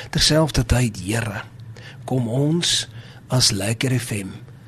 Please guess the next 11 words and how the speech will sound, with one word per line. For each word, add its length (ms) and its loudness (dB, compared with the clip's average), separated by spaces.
en 140 0
ons 200 0
kom 200 2
bid 260 -4
vir 140 -6
al 140 -4
ons 260 2
sendelinge 520 0
in 60 -8
die 140 -6
veld. 480 -8